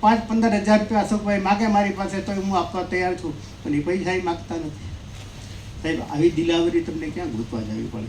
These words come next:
ક્યાં માગવા જવી પડે? પૈસો કમાવો સહેલો જ સાહેબ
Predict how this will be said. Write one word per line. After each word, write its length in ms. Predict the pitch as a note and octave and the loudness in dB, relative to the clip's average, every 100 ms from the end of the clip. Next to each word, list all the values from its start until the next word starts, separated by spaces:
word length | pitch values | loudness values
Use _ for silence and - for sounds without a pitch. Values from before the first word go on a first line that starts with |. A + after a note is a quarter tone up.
| - | -6
ક્યાં 180 | D#3 A#2 | -4 -4
માગવા 320 | G#2+ - A2+ | -8 -8 -10
જવી 220 | G#2 A2 | -10 -10
પડે? 220 | G#2+ - - - - - - - - - | -12 -14 -14 -16 -16 -16 -16 -14 -10 0
પૈસો 320 | D3+ E3 F#3 | 0 2 0
કમાવો 500 | - D#3+ F3+ F3+ F3+ | 2 4 6 6 6
સહેલો 340 | D#3 E3+ F#3+ | 6 6 6
જ 60 | F#3 | 4
સાહેબ 280 | F3+ D3+ | 2 2